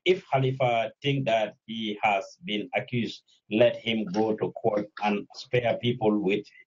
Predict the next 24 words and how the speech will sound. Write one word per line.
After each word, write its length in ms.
this, 400
um, 580
issue 480
that 240
will 140
not 280
benefit 520
the 100
nation. 480
Um, 520
uh, 280
Bas 300
Jeng 320
Mune, 240
the 240
thoughts 360
are 220
never 520
equal, 460
but 240
what 300
God 200
gives 180
good 220